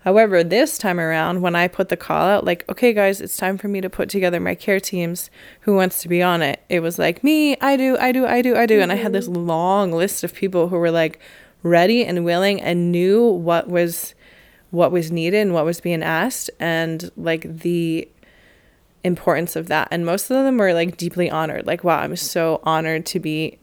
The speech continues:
Speaker 1: here
Speaker 2: Mm-hmm.
Speaker 1: and ready and to be, like, at the service of you."
Speaker 2: Yeah, and a lot of them were moms that we had supported through their own times and organized these systems for, who are now able to give back.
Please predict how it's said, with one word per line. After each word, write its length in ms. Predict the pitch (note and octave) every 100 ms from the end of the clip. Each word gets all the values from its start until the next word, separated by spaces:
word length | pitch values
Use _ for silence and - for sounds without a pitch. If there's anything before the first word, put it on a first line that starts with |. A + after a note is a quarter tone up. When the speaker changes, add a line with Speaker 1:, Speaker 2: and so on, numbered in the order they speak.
| C4+
Speaker 1:
here 300 | A#3+ F#3+ E3+
Speaker 2:
Mm-hmm. 80 | E3+
Speaker 1:
and 120 | E3
ready 260 | - D#3+ E3
and 180 | F#3+
to 120 | - E3
be, 140 | E3
like, 220 | E3+ F3+ -
at 140 | F3+
the 80 | F3
service 600 | - E3 - - - - -
of 180 | A#2 F3+
you." 340 | D#3+ - F#3+ - - - - -
Speaker 2:
Yeah, 180 | E4+ C4
and 100 | A#3
a 40 |
lot 180 | A3+ A#3+
of 80 | A#3+
them 160 | A#3
were 120 | A3
moms 380 | G#3+ G3+ G#3 G#3+
that 200 | G#3 G#3
we 280 | G3+ G#3+ G#3+
had 440 | G#3 G#3 G3 G3+ -
supported 520 | - - G3 G3 G#3
through 160 | G#3
their 180 | G3+ F#3
own 140 | G#3+ C4+
times 320 | G3+ F#3+ G3+
and 100 | F#3
organized 440 | G3 G3+ G3 G3
these 160 | F#3+ G3
systems 400 | - - A3 -
for, 260 | F3+ F#3+ - - - - -
who 140 | A#3
are 80 | A3
now 320 | G#3 G3 F#3+
able 320 | F#3+ G3 G#3
to 220 | - G#3+
give 260 | G#3 G3 G#3
back. 360 | F3 C#3 -